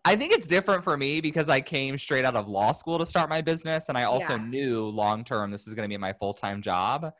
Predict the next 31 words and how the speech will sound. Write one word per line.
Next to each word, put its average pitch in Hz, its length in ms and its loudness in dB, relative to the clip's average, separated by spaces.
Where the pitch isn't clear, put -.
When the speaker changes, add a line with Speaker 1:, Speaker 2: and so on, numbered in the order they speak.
Speaker 1:
I - 20 -8
think 147 160 -2
when 156 140 -2
people 139 320 -2
start 160 600 4
as, 113 120 -2
like, 110 120 -4
a 113 60 -2
hobby 117 360 0
or 104 80 -2
a 104 40 -4
side 110 240 -2
hustle, 98 380 -6
they 92 160 -6
don't 113 320 -4
think 98 160 -6
it's 95 140 -10
gonna 92 160 -10
be 90 80 -6
a 90 80 -4
full-time 85 400 -10
job. 80 320 -8
So - 100 -16
maybe 92 220 -10
they 90 100 -8
don't, 90 220 -12
don't 101 260 -6
consider 85 360 -10
it 82 60 -10
a 73 40 -12
business. - 500 -18